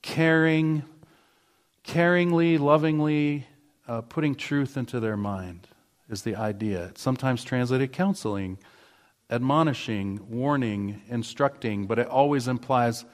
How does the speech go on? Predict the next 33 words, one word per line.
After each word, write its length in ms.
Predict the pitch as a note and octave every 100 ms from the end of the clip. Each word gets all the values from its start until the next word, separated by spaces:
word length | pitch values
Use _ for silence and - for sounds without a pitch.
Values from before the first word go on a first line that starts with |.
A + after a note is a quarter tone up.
| - _ _ -
a 140 | A2+
caring 640 | - - C3 C3 B2+ B2+ - _
concern 600 | - A#2 - C3 A#2+ G#2+
for 160 | - A2+
the 100 | G#2
person 640 | - A#2 - A2 G#2 G#2
that 180 | A2+ G#2
you're 240 | A2 G#2+
instructing. 800 | G#2+ A2 - A#2 A#2 - G2+ F#2 F2+ _ _
Um, 240 | G#2+ G2 F#2+
so 460 | - A2+ G2+ F#2+ - - - _ -
that's 240 | A#2 A2+
the 140 | - A2+
idea, 460 | G#2+ G#2 G#2+ F#2+
that 160 | F#2+ G2+
we're 140 | G#2+
moving 260 | G#2+ A2 G#2
them 160 | G2+
towards 320 | G2 A2+ G2+ -
something 480 | G#2 - G2+ F#2+ -
godly. 320 | - G#2+ F#2+ F2+
So 200 | - C#3+
that's 220 | F#3 G3
kind 220 | - F#3+
of 140 | F#3+
the 80 | F3
design. 600 | C#3+ C#3 B2 B2+ E3+ G#3+ - - - _ _ -
Again, 480 | B2+ C#3+ C#3+ C3+ A#2
we 140 | D3
could, 320 | B2+ A#2+ A#2 - -
we 120 | B2
could 260 | A#2+ A#2 G2+ _ _ _ _ _
talk 320 | - C3+ A#2+